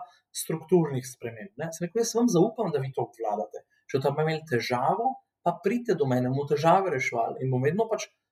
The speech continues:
stal za vami, samo pridite mi z rešitvijo, ne mi pridite s problemi, ne."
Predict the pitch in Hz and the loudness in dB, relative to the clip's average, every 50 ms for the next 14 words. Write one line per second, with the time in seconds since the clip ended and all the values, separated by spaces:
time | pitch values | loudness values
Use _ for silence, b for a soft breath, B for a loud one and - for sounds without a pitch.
0 | _ - - - _ 208 208 202 165 147 135 123 123 113 110 - 170 247 - 262 | _ -6 -6 4 _ 4 4 4 2 0 0 2 2 0 0 0 -2 -4 -6 -4
1 | - - 185 233 262 262 - _ _ _ _ 139 143 147 - - 208 208 214 202 | -2 0 2 2 2 0 -6 _ _ _ _ -6 -6 -4 -2 -2 0 0 2 2
2 | 208 208 208 - - 110 - - 135 127 123 143 180 202 196 - 151 143 - 180 | 2 2 0 -6 -8 -8 -8 -4 -2 0 0 2 0 -2 -4 -6 -6 -2 -2 -2
3 | 180 - - _ 196 190 185 170 156 127 113 110 - 160 185 | -2 -4 -4 _ 2 2 4 4 2 0 0 -6 -10 -10 -12